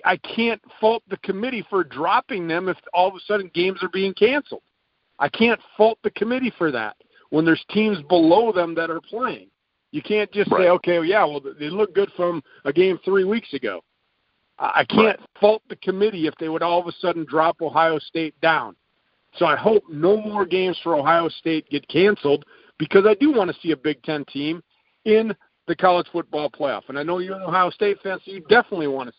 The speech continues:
Speaker 1: see 'em there. But as a Big Ten fan, I, I, I, I wouldn't, I can't imagine, and I'm in a number of groups in Facebook,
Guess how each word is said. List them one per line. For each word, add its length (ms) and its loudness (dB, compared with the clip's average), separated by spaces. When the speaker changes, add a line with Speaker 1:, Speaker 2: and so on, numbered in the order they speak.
Speaker 1:
see 100 -14
'em 120 -12
there. 220 -10
But 120 4
as 180 2
a 80 -10
Big 180 0
Ten 380 -6
fan, 420 -10
I, 120 0
I, 80 -14
I, 120 -4
I 100 2
wouldn't, 360 0
I 100 -4
can't 280 -2
imagine, 580 -2
and 140 0
I'm 160 2
in 80 0
a 60 0
number 460 2
of 140 -4
groups 360 -4
in 100 -4
Facebook, 560 2